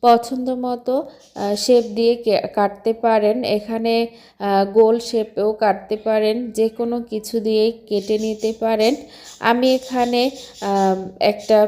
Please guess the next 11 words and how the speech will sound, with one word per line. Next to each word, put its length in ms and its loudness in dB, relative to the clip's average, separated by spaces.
পিৎজা 340 -2
কাটার 540 -2
দিয়ে 240 2
এরপরে 720 0
এই 240 0
পিঠাটার 580 -4
শেপ 340 0
দেব। 440 0
তো 160 4
আমি 320 0
প্রথমে 640 -2